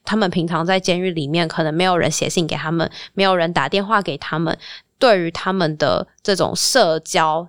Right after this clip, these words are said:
的这种学习，还有互动上面，可能会产生一定的影响。我也在想一个问题是，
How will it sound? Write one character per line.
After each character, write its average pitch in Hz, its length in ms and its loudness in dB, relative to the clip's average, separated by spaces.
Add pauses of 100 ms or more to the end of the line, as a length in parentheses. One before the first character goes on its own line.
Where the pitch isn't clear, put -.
的 143 160 2
这 170 100 -4
种 - 300 -2
学 - 380 -2
习， - 400 -2 (160)
还 156 260 -4
有 160 520 -2
互 - 360 0
动 165 240 0
上 156 220 -6
面， 160 240 -2 (240)
可 - 160 -2
能 151 120 0
会 233 160 2
产 147 220 -2
生 185 140 0
一 104 120 -2
定 170 160 0
的 98 140 0
影 - 220 -4
响。 - 200 -2 (1000)
我 220 140 2
也 226 80 4
在 208 140 2
想 170 180 0
一 160 40 -8
个 160 60 -4
问 190 140 2
题 180 100 2
是， 190 220 0